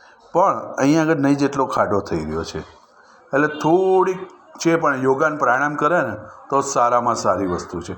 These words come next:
પણ આ વ્યક્તિ પોસ્ટ પર્સન હશે, કોઈ પણ ક્રિકેટ, વોલીબોલ એની અંદર આ માસ્ટર વ્યક્તિ હશે. બીજો બહારનો મંગળ એ સારો છે. આ સામેવાળા વ્યક્તિને જોઈને જ ઓળખી જાય, "એ વ્યક્તિ મારું કામ કરે છે કે નહીં." ને એની પાસેથી કઈ રીતે કામ કરાવું ને એના માટે માસ્ટર. પણ પોતા પર કોઈ પણ પરેશાની આવી હોય ને તો પોતે લડવા માટે સક્ષમ છે,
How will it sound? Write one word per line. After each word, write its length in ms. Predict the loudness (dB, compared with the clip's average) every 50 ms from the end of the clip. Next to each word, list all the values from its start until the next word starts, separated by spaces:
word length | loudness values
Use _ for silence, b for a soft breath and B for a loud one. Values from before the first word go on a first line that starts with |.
| B B B B B 0
પણ 120 | 2 2
આ 80 | 2 2
વ્યક્તિ 260 | 0 -2 2 2 2
પોસ્ટ 360 | 2 2 0 0 0 0 0
પર્સન 360 | 0 0 0 0 0 0 0
હશે, 260 | -2 -2 -2 -6 -6 -6 B B B -14 -6
કોઈ 180 | -2 -2 -2 0
પણ 260 | 0 0 0 0 0
ક્રિકેટ, 380 | 0 0 0 2 2 2 2
વોલીબોલ 400 | 4 2 2 2 2 2 2 2
એની 200 | 2 0 0 -2
અંદર 260 | -2 0 2 2 2 2
આ 60 | 2
માસ્ટર 400 | 2 0 -2 -2 -2 -2 -2 0
વ્યક્તિ 380 | 0 -2 -4 -6 -10 -10 -10
હશે. 220 | -10 -10 -10 -12 -14 -14 B B B B B B
બીજો 260 | 0 2 2 2 2 2
બહારનો 320 | 2 2 2 2 -2 0
મંગળ 320 | 0 0 0 2 2 2
એ 80 | 2 0
સારો 380 | 0 0 0 2 2 2 -2 -2
છે. 160 | -4 -8 -10 -10 B B B B B B B
આ 80 | -2 -2
સામેવાળા 460 | 0 2 0 0 2 2 2 4 2
વ્યક્તિને 400 | 2 -2 -4 -2 -2 0 0 0
જોઈને 360 | 0 2 2 2 2 2 2
જ 60 | 2
ઓળખી 240 | 2 0 0 0 -2
જાય, 140 | 0 0 0
"એ 40 | 0
વ્યક્તિ 240 | 0 -2 -2 -2 0
મારું 240 | 0 0 0 0
કામ 200 | 0 0 -2 0
કરે 240 | 0 -2 0 0 0
છે 140 | 0 -2 -2
કે 100 | -2 -2
નહીં." 200 | -2 -2 -6 -8 -10 B B B B -2
ને 100 | -2 0
એની 140 | 2 2 0
પાસેથી 340 | 2 0 0 0 0 -2 -2
કઈ 120 | 0 2
રીતે 140 | 0 2 2
કામ 180 | 2 0 0 2
કરાવું 280 | 2 2 2 2 0
ને 60 | -2 -6
એના 340 | -6 -4 -2 0 0 2
માટે 180 | 2 2 2 2
માસ્ટર. 280 | 2 2 2 2 0 -2
પણ 380 | -4 -6 -14 -8 -2 -2 0
પોતા 280 | 2 2 2 2 2 2
પર 140 | 2 0 0
કોઈ 160 | 2 0 2
પણ 200 | 2 0 0 0
પરેશાની 440 | 0 -2 -2 0 -2 -2 0 0 -2
આવી 80 | 0
હોય 100 | 0 -2
ને 60 | 0
તો 60 | -2 -2
પોતે 300 | 0 0 0 2 2 2
લડવા 320 | 2 2 2 2 2 2
માટે 380 | 2 0 0 0 0 -2 -2 -6
સક્ષમ 500 | -4 -2 -2 -2 -2 -2 -4 -4 -4 -4
છે, 180 | -8 -10 -12